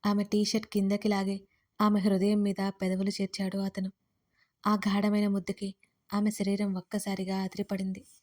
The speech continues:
అతని స్పర్శకి ఏదో మత్తు ఆవహించినట్టయిపోయింది ఆమె పరిస్థితి.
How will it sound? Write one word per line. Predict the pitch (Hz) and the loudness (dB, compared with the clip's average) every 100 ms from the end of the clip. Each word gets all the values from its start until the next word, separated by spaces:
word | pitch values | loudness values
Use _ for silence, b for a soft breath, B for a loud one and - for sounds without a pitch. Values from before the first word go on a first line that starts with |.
| b b b _ - | b b b _ -2
అతని | 226 240 220 | 2 2 2
స్పర్శకి | - 202 - 220 214 202 - _ _ | 0 -2 0 -2 -2 -4 -8 _ _
ఏదో | 202 196 202 | -2 0 0
మత్తు | 185 180 214 | -2 -2 0
ఆవహించినట్టయిపోయింది | 202 196 185 180 190 190 185 185 196 190 180 - _ _ _ _ 190 | 0 0 -2 -2 -2 -2 -2 -2 -2 -2 -4 -8 _ _ _ _ -6
ఆమె | 185 180 | -4 -2
పరిస్థితి. | 185 185 - 196 190 | -2 -4 -4 -6 -6